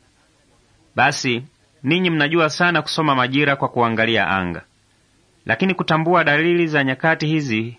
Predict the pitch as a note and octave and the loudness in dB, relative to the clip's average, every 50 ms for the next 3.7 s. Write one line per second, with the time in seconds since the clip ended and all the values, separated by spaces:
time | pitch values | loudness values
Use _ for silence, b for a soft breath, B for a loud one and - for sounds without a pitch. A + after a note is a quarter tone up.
0 | _ _ - - A2+ A2 G#2+ G2+ G#2+ G#2+ G2 F2+ D#2 - - _ _ _ _ _ | _ _ -6 -2 -2 -2 0 0 0 0 0 -2 -4 -6 -12 _ _ _ _ _
1 | _ _ _ _ _ _ _ _ _ _ _ _ - - A#2 A2 C3 C#3 C#3 B2+ | _ _ _ _ _ _ _ _ _ _ _ _ -10 -6 -2 0 2 2 2 0
2 | C3 B2 - A#2+ B2 B2+ C3 B2+ A2+ A#2+ A#2+ A#2+ A#2 - A#2+ A2 - A#2+ - B2 | -2 -4 -2 0 0 0 0 0 -2 -4 -4 -4 -4 -4 -4 -4 -4 -4 -2 0
3 | G#2+ G2+ G2 F#2+ F#2 F2+ F2+ F2 F2 F2+ F2+ - - - | 0 0 0 0 0 0 0 0 0 -2 -2 -4 -8 -16